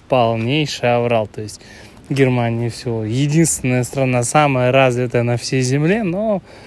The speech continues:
в которой к чертям собачьим всё закрыто из-за того, что они считают, что здесь какая-то адская пандемия, хотя никто этой пандемии не видит, и поэтому не можем,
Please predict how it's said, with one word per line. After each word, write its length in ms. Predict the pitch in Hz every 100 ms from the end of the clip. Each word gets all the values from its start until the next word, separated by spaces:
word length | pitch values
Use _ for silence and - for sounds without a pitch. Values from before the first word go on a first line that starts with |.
| - -
в 80 | -
которой 460 | 143 131 160 143
к 60 | 120
чертям 440 | 143 127 143 131
собачьим 560 | - 127 131 120 - 123
всё 260 | - 139
закрыто 520 | 120 123 - 160 170 135
из-за 200 | 113 107
того, 300 | 113 123 135
что 260 | - 123 - - - -
они 240 | 127 123 139
считают, 440 | - 117 131 120
что 160 | - 120
здесь 240 | 120 113 -
какая-то 500 | 110 127 120 123 117 - - -
адская 460 | 135 127 - 123
пандемия, 640 | 113 123 120 120 143 190 160
хотя 260 | 127 -
никто 260 | 120 113 -
этой 180 | 117 117
пандемии 500 | 131 123 135 147 175
не 200 | 196 214
видит, 340 | 226 190 165
и 40 | 160
поэтому 460 | 180 165 156 156
не 160 | 143 143
можем, 380 | 139 131 127